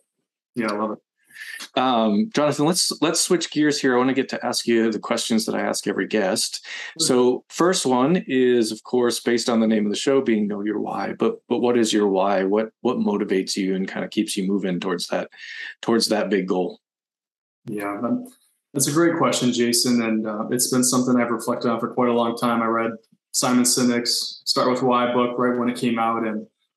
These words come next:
Speaker 1: um, it's been an area where it's been so difficult to articulate for a long time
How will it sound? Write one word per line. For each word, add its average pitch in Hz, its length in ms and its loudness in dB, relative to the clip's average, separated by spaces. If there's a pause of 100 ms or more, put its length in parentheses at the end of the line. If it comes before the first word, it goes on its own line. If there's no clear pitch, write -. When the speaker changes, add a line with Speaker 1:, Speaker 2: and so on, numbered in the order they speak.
Speaker 1:
um, 104 340 -8 (160)
it's - 200 0
been 156 200 2
an 143 160 0
area 151 360 4
where 127 400 2
it's - 160 -2
been 131 120 0
so 131 360 2
difficult 131 440 -4
to 135 80 -2
articulate 131 720 0
for 127 160 2
a 117 60 2
long 113 300 -2
time 120 500 -2